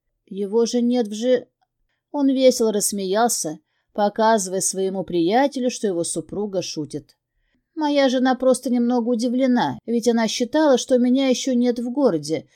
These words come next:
но я вернулся раньше, чтобы устроить ей сюрприз", вкратчиво объяснил он, обращаясь к Хью, но по-прежнему пристально глядя на нее. "И, кажется, мне это удалось, да, цветочек?"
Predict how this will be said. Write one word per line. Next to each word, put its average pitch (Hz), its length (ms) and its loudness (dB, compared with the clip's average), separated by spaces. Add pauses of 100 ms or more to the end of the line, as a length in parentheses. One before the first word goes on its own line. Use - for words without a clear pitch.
(200)
но 247 120 0
я 226 220 4
вернулся 202 580 -2
раньше, 233 360 -2
чтобы 202 300 -4
устроить 240 500 -2
ей 190 180 0
сюрприз", 214 720 -6 (460)
вкратчиво 165 600 -4
объяснил 160 500 -4
он, 302 220 -2 (260)
обращаясь 214 760 -2
к - 120 -20
Хью, 156 320 -4 (380)
но 220 160 -2
по-прежнему 196 720 0
пристально 254 600 -2
глядя 160 460 0
на 190 120 -6
нее. 151 420 -6 (440)
"И, 269 120 -2
кажется, 247 560 2
мне 311 300 2
это 233 180 0
удалось, 254 720 0
да, 226 320 0 (120)
цветочек?" 165 760 -4